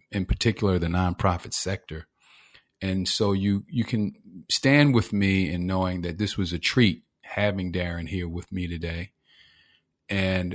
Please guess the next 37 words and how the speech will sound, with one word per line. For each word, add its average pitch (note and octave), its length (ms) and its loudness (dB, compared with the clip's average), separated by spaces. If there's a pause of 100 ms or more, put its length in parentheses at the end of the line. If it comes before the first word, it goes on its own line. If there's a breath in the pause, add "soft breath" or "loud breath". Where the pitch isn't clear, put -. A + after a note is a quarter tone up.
(100)
I G#2 120 0
hope B2 280 2
you A#2 160 2
will G2 180 2
share C3+ 360 6
this G2+ 440 0 (240)
podcast F2+ 720 0
with F2 300 -2 (840)
friends, A#2+ 520 4
neighbors, G#2+ 840 0
anyone G2+ 540 -2
who F#2 300 -8 (540)
you G#2 200 0
know G2 400 4
will E2+ 240 -4
need G2 220 -2
to F2 60 -6
hear A2 240 0
this. G#2 420 -4 (1000)
And G2 260 -4
I G#2 80 0
want G#2+ 180 0
to G2 40 -6
just G2 220 -4
say G#2 180 2
to F#2 60 0
you, A#2+ 240 4
Darren, D#2+ 600 -6
thank G2+ 320 -4
you F#2 80 -4
so A#2+ 300 2
much F#2+ 360 -2
for F2+ 140 -6
giving F#2 380 0
us E2 240 -8
your E2 120 -6
time F2 640 -6